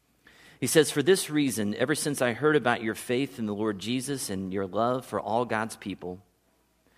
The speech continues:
I have not stopped giving thanks for you,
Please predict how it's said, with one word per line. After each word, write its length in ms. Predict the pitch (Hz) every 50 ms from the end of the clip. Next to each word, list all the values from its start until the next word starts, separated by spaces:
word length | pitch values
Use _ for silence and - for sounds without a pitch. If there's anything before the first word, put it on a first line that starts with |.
| _ _ -
I 100 | - 113
have 160 | 110 92 104
not 300 | 107 117 131 151 - -
stopped 400 | - - 135 123 123 120 - -
giving 240 | 123 113 107 107 98
thanks 340 | - - 110 104 104 101 -
for 160 | - - 90
you, 280 | 82 85 85 82 76